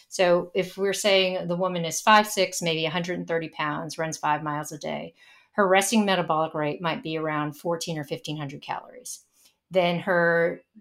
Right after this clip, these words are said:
daily tasks of getting up, getting kids ready for school, or getting herself ready for work, going to work, walking around, that kind of stuff,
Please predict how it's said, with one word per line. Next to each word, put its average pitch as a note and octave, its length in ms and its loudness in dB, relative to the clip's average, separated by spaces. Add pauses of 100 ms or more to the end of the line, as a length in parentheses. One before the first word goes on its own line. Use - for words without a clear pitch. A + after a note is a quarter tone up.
daily G#3 580 4
tasks - 540 4
of E3+ 140 0
getting F3+ 260 2
up, E3+ 220 0
getting E3 260 -4
kids E3+ 260 -2
ready E3 220 2
for E3 140 -8
school, E3 440 -2
or E3 120 -2
getting D#3+ 180 -2
herself D#3+ 380 0
ready D#3 160 -2
for D#3+ 140 -6
work, D3+ 360 -4 (420)
going A3 300 8
to G3+ 120 -6
work, E3+ 320 2
walking F3 420 4
around, D3 380 0
that D3+ 180 -4
kind D#3 120 -6
of D3 60 -8
stuff, D3 320 -2